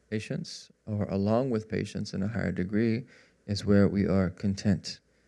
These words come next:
with the divine decree. And so this is in relation to if we're afflicted by something as a result of what we're being afflicted with, to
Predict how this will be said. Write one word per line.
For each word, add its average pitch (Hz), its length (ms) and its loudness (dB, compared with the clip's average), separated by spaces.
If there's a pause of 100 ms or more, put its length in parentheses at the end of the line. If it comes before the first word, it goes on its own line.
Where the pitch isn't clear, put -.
(260)
with 92 200 0
the 90 260 4
divine 92 420 2
decree. 87 420 -4 (760)
And 98 520 6 (180)
so - 200 -2
this 117 220 2
is 120 140 0
in 113 80 2
relation 135 520 6
to 135 140 0
if 110 180 -2
we're 110 120 4
afflicted 131 580 0
by 95 140 2
something 98 480 -2
as 101 160 0
a 104 60 -2
result 107 440 4
of 123 120 2
what 92 100 2
we're 113 100 2
being 110 240 4
afflicted 117 440 -2
with, 196 360 -4 (520)
to 113 260 0